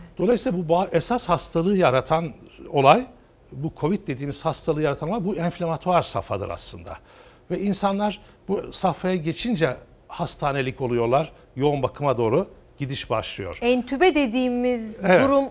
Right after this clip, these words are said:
Speaker 2: orada mı başlıyor?
Speaker 1: Orada biraz öncesinde başlıyor aslında. Özellikle akciğerlerde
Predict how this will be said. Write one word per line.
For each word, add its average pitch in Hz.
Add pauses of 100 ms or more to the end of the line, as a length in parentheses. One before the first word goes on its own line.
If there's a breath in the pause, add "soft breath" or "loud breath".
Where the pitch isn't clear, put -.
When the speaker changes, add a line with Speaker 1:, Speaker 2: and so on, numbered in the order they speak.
(100)
Speaker 2:
orada 302
mı 185
başlıyor? 180
Speaker 1:
Orada 180
biraz 214
öncesinde 190
başlıyor 170
aslında. 165 (560 loud breath)
Özellikle 175
akciğerlerde 160